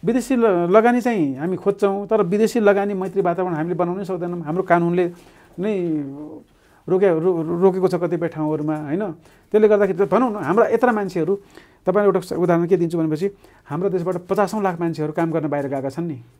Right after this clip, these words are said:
तिनीहरूको हामीलाई चिन्ता छैन, हेर्नुहोस्। यी पैँतालिस हजार नेपालमै डोमेस्टिक, अ, उसमा काम गरेका कर्मचारीहरू छन् नि, त्यसको लागि चाहिँ हामीले, हेर्नुहोस् त, श्रम अदालत बनाएको छौँ, श्रम कानुन बनाएको छौँ। तिनीहरूले चाहिँ, तिनीहरूले गल्ती गरे पनि,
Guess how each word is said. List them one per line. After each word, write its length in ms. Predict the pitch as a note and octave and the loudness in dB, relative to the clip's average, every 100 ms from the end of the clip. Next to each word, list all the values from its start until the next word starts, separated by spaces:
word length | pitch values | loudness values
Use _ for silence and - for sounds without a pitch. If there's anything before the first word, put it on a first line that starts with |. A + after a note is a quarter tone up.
| _ _ _ _ _ _ _ _ | _ _ _ _ _ _ _ _
तिनीहरूको 200 | G#3+ A3 | 0 0
हामीलाई 180 | F3+ F#3 | 0 0
चिन्ता 220 | F#3 F#3+ | 0 -2
छैन, 200 | F3+ G3+ | -2 -2
हेर्नुहोस्। 440 | F#3+ C3 B2 - - _ _ _ _ _ G3+ | -2 -4 -8 -14 -20 _ _ _ _ _ -2
यी 40 | |
पैँतालिस 360 | G#3+ A3 A3 G3+ | 4 6 6 4
हजार 180 | G#3+ | 4
नेपालमै 340 | G3+ G#3 G3+ F#3+ | 4 2 0 0
डोमेस्टिक, 400 | F#3+ F#3 F#3+ E3+ | -2 -2 -2 -2
अ, 60 | D#3 D#3 D#3 F#3 | -2 -4 -6 -8
उसमा 200 | F#3 F#3 | -6 -4
काम 200 | F#3 F3+ | -4 0
गरेका 260 | F3 E3+ E3+ | 0 0 -2
कर्मचारीहरू 360 | E3 D#3+ D#3+ | 0 0 0
छन् 120 | F#3 G3 | -2 -6
नि, 100 | E3+ - _ _ - | -8 -12 _ _ -10
त्यसको 180 | F3 | 0
लागि 200 | F#3+ F#3+ | 4 4
चाहिँ 100 | F#3 | 4
हामीले, 160 | D#3 E3 | 2 0
हेर्नुहोस् 260 | D3 D#3 G3 | -2 -4 -6
त, 200 | F#3 - | -6 -2
श्रम 200 | D#3 D#3 | 0 2
अदालत 260 | D#3+ D#3+ | 0 0
बनाएको 340 | D#3 D#3 D3 D3 | -2 -4 -4 -8
छौँ, 100 | D3+ | -8
श्रम 240 | D3 D#3 | -6 -4
कानुन 280 | E3 E3 D#3+ | -4 -4 -4
बनाएको 260 | D#3+ D#3 | -4 -4
छौँ। 120 | D#3 D#3+ - - _ _ _ _ _ _ - _ _ _ _ _ _ _ - | -6 -10 -12 -20 _ _ _ _ _ _ -20 _ _ _ _ _ _ _ -2
तिनीहरूले 280 | G#3+ A3+ A#3 | 2 2 4
चाहिँ, 220 | A#3 A3+ - - - - | 2 0 -12 -20 -20 -2
तिनीहरूले 220 | A#3 B3+ | 2 6
गल्ती 260 | A3 A#3+ B3 | 8 8 10
गरे 180 | A#3+ F#3 | 8 8
पनि, 260 | D#3 B2+ | 4 -2